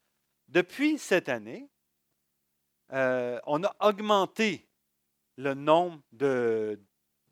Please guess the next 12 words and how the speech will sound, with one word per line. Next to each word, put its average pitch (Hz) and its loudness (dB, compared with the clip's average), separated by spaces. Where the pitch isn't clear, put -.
d'individus 135 0
ou 151 -4
de, 120 0
de 120 -8
producteurs 160 2
de, 120 0
de 113 -10
gaz 135 4
à 120 4
effet 107 -4
de - -18
serre 180 0